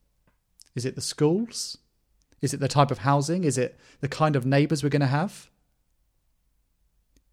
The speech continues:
It's easy to be motivated by belief, but driven by the world, isn't it? Or let's move forward, uh, even more years, quite a few more years.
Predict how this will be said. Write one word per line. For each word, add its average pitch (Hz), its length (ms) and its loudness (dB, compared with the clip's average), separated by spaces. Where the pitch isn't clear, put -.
It's - 160 -2
easy 196 220 2
to - 100 -8
be 139 100 4
motivated 135 640 2
by 120 140 2
belief, 127 360 2
but 143 140 -4
driven 151 340 -2
by 135 180 0
the 131 80 -2
world, 123 320 0
isn't 120 180 -4
it? - 340 -10
Or 160 80 6
let's 170 180 4
move 147 140 6
forward, 143 380 6
uh, 135 160 4
even 156 220 4
more 151 180 8
years, 110 380 0
quite 170 200 2
a - 20 -8
few 156 160 2
more 120 160 2
years. 151 420 -2